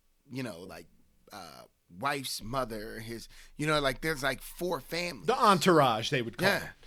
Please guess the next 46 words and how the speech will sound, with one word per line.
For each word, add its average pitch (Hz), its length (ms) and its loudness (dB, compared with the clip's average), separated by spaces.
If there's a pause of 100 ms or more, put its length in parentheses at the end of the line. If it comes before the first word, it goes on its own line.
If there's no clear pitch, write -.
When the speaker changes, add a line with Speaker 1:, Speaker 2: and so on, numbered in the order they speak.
(200)
Speaker 1:
Yeah, - 300 2
the - 80 -12
four, - 280 -2
yeah, 180 260 -2
there's, 127 160 -10
like, 160 160 -6
four 175 260 -6
or 165 40 -4
five 143 340 -2
families 110 640 -12
living 120 580 -10 (840)
on 147 360 -2
this 127 320 -10
thing, 143 440 -8
this, 117 200 -14
this, - 400 -12 (480)
uh, 95 320 -8
what 110 180 -8
do, 120 80 -8
what 120 140 -10
do 117 80 -10
they 101 100 -12
call 95 340 -10
it? 64 140 -18
It's - 140 -14
Her 147 220 -4
Lake, 123 360 -8
but 95 220 -12 (360)
this, 113 260 -10
like, 98 300 -10 (380)
you 123 100 -10
know, 107 220 -10
compound 110 880 -6 (440)
where 113 220 -8
it's, 110 180 -12
like, 110 200 -8
Speaker 2:
Yeah. - 60 -20 (320)
Speaker 1:
all 151 280 -2
of 131 120 -8
these 127 220 -8
homes, 135 600 -4
and 101 160 -14
he's, 127 380 -10
like, 110 300 -8
you 160 80 -12
know, 107 280 -12